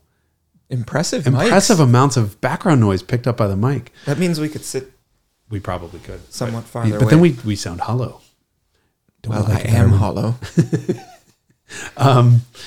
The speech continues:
Speaker 1: I'm just a shell of a human at ninety-five.
Speaker 2: At ninety-five years old, yeah. Um,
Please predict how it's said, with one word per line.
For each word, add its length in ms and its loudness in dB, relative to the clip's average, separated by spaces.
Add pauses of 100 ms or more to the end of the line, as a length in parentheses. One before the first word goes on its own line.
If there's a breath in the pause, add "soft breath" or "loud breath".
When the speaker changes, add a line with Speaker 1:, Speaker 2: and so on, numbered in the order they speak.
(200 loud breath)
Speaker 1:
I'm 120 -6
just 200 -4
a 60 -2
shell 280 0
of 80 0
a 40 -2
human 360 -2
at 140 -8
ninety-five. 680 -8
Speaker 2:
At 120 0
ninety-five 420 -4
years 140 -6
old, 240 -6
yeah. 220 -4 (320)
Um, 560 0